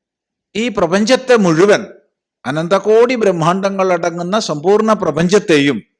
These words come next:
ആരാണോ സൃഷ്ടിക്കുന്നത് അവനാണ് കർത്താ. ഏകോഹം ബഹുസ്യാം, ഏകനായ ഞാൻ പലതാകാം. അഥവാ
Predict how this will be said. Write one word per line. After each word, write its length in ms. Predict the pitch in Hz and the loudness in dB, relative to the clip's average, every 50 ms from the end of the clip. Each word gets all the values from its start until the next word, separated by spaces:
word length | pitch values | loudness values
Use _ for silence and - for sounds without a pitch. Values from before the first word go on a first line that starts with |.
| _ _ _ _ _ _ _ _ _ _ _ - | _ _ _ _ _ _ _ _ _ _ _ -8
ആരാണോ 540 | - 156 175 190 220 233 247 247 254 269 277 | -2 0 2 2 4 4 4 2 2 2 0
സൃഷ്ടിക്കുന്നത് 840 | 262 - 220 180 - - 233 233 180 202 175 156 147 135 120 131 123 107 - _ _ _ _ _ _ _ _ _ _ _ _ _ _ _ _ _ _ _ _ _ _ _ _ _ _ _ _ _ - | 0 0 -2 -4 -4 -2 -4 -2 0 -2 -2 0 0 0 2 2 0 0 -2 _ _ _ _ _ _ _ _ _ _ _ _ _ _ _ _ _ _ _ _ _ _ _ _ _ _ _ _ _ -4
അവനാണ് 360 | 165 180 180 165 147 143 170 180 | -2 -2 -2 -2 -2 -4 -6 -8
കർത്താ. 500 | - - 135 127 110 _ - 127 123 120 127 131 131 131 - - _ _ _ _ _ _ _ _ _ _ _ _ _ _ _ _ _ _ _ _ _ _ _ _ _ _ _ - | -6 -8 -8 -8 -8 _ -8 -6 -4 -2 -2 -2 -2 -4 -8 -12 _ _ _ _ _ _ _ _ _ _ _ _ _ _ _ _ _ _ _ _ _ _ _ _ _ _ _ 2
ഏകോഹം 640 | 160 165 160 165 - 160 151 147 143 127 135 160 196 233 | 2 2 2 2 4 4 6 6 6 4 4 2 0 0
ബഹുസ്യാം, 880 | 196 151 127 120 139 131 - - 131 127 120 120 117 117 117 117 117 110 98 98 _ _ _ _ _ _ _ _ _ _ _ _ _ - | 0 0 0 0 -4 -6 -6 -6 -4 -2 0 0 0 0 0 0 -2 -2 -4 -8 _ _ _ _ _ _ _ _ _ _ _ _ _ -10
ഏകനായ 540 | 131 139 151 165 156 202 190 185 165 160 160 156 151 | -6 -4 -4 -2 -2 -2 -2 0 0 0 0 0 0
ഞാൻ 240 | 143 135 131 139 170 196 220 247 - _ _ | 0 0 0 0 -2 -4 -8 -12 -16 _ _
പലതാകാം. 840 | - 120 113 117 127 147 165 151 131 120 107 107 113 113 117 120 120 107 - _ _ _ _ _ _ _ _ _ _ - | -8 -8 -6 -4 -4 -2 -2 -2 -4 -4 -8 -10 -10 -8 -8 -8 -10 -12 -16 _ _ _ _ _ _ _ _ _ _ -18
അഥവാ 400 | 127 117 - 170 208 220 180 | -10 -4 -2 0 0 2 0